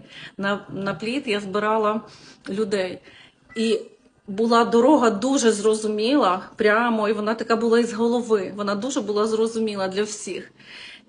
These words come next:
І, і інша дорога, яку знає тільки серце.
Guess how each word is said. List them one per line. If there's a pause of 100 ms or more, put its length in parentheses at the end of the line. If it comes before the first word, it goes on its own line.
(100)
І, (1300)
і
інша
дорога,
яку
знає
тільки
серце.